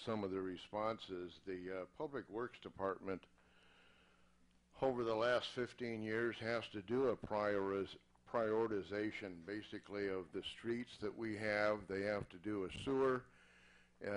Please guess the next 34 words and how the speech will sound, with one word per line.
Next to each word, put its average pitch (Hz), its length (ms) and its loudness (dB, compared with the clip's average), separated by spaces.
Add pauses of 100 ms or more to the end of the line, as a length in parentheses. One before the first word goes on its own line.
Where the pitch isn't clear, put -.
evaluation, 113 1080 2
water 113 400 8
lines. 113 600 4
The 104 100 -2
main 120 280 0
trunk 123 400 -4
line 117 280 -2
you 110 100 -6
heard 110 220 -4 (180)
mentioned 113 420 -2
earlier, 113 520 2
that 101 220 0 (140)
four 117 200 0
million 113 400 -2
dollars 110 480 2
could - 200 -10
go 110 160 2
down 110 300 2
to 92 240 -8
take 104 180 -4
care 107 160 2
of 95 180 2
that. 120 300 4 (960)
The 98 80 -6 (100)
sewer 147 260 6
line, 127 360 6
the 107 80 0
main 139 300 4
trunk 147 440 4
that 104 140 -6
goes 117 220 0
down 120 220 0
to 113 60 -6
the 101 80 -4